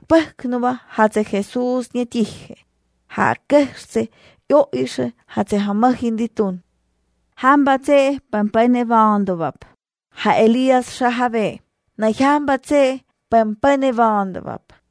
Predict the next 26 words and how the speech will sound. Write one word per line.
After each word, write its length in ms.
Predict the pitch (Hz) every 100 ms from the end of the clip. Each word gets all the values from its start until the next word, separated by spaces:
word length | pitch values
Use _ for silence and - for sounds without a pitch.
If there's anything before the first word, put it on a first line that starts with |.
| _ _ _ _
Ha 280 | - 262 226
ashave 580 | 233 240 220 220 220 208 _ _
ne 160 | 208 214
to 220 | - 294 - -
kande 380 | 226 214 240 -
yam 200 | 226 214
ha 80 | 214
ayok 680 | - 202 214 233 247 -
kos 360 | - 214 - -
nashpa. 640 | 220 214 - - - 190 _ _ _ _ _
Vem 360 | 185 247 254 233
asho 340 | - 208 240 -
na 160 | 214
huhpit 540 | 202 285 320 - - 208
hayuda. 640 | - 262 294 254 240 240 - _ _ _ -
Ho 180 | 233
ve 160 | 180 202
it 440 | - 320 - - -
tu. 200 | - 240 _ _ _ _
Hande 340 | 208 208 226 254
yam 220 | - 226
ha 100 | 208
ayok 600 | 214 - 190 220 240 247
kos 320 | - 240 240 -
nashpa 580 | 220 - - - -
da. 80 | 107